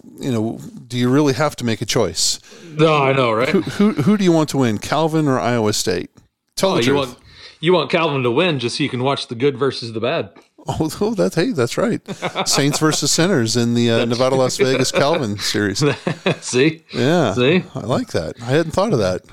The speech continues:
Speaker 1: I,
Speaker 2: But,
Speaker 1: usually,
Speaker 2: yeah.
Speaker 1: I, usually that's a Liberty U N L V, uh, matchup.
Speaker 2: Yeah, and plus you can't pull for Iowa State. I mean,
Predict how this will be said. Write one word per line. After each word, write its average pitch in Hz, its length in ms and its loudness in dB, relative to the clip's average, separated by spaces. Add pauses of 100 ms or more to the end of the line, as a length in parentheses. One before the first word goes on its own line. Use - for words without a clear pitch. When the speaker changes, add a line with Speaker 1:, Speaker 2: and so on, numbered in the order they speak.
(100)
Speaker 1:
I, 139 160 -2
Speaker 2:
But, 156 180 0
Speaker 1:
usually, 160 300 4
Speaker 2:
yeah. 123 200 2
Speaker 1:
I, 139 40 -10
usually 156 340 2
that's 117 180 2
a 135 60 0
Liberty 135 340 2
U 120 220 2
N 107 80 2
L 104 140 0
V, 104 320 0
uh, 113 200 0
matchup. 98 400 0 (500)
Speaker 2:
Yeah, 147 340 4 (120)
and 170 140 4
plus 233 240 2
you 139 80 4
can't 143 240 2
pull 151 160 6
for 117 200 0
Iowa 113 240 2
State. 131 320 2
I 120 100 2
mean, 113 360 2